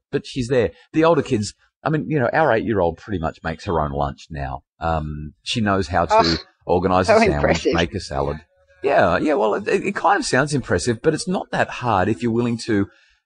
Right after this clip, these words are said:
Speaker 1: get up a bit early. So what, that's what we do. Uh, while we're teaching the kids, we get them up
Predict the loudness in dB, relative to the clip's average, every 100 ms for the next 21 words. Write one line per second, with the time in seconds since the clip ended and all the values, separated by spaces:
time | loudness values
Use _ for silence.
0 | -10 -2 2 2 0 0 2 2 2 2
1 | 2 2 2 0 2 2 2 0 0 2
2 | 2 0 0 2 2 0 -2 -4 -4 -4
3 | -2 -4 -4 -4 -2 0 0